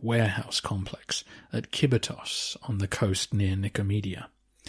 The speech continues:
It was designed to be the base from which future attacks on Nicaea could be prepared. This is where the Latins were now ensconced.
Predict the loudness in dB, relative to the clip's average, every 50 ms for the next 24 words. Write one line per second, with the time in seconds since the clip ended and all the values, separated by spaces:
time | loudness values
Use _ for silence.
0 | -18 -18 -20 -20 -20 -20 -20 -20 -6 0 4 6 6 6 6 6 6 8 8 10
1 | 10 10 10 10 8 4 4 4 4 4 4 4 4 4 4 2 0 0 0 0
2 | 2 2 0 0 -4 -2 2 4 4 4 4 4 4 4 4 2 2 0 -2 -2
3 | -2 -2 -2 0 0 2 2 2 2 2 2 2 2 2 2 2 2 0 -2 -2
4 | -4 -4 -4 -4 -4 -4 -8 -6 -6 -8 -6 -4 -4 -2 -2 -2 -2 -4 -6 -10
5 | -12 -14 -18 _ _ _ _ _ _ _ _ _ -20 -20 _ _ 2 6 8 8
6 | 8 8 6 2 0 0 2 2 2 2 2 2 2 0 0 -2 -4 -6 -6 -6
7 | -6 -6 -6 -6 -8 -18 -20 -20 -10 _ 0 2 2 4 2 0 0 -2 -4 -2
8 | 0 0 0 2 0 0 0 -2 -4 -4 -4 -4 -4 -6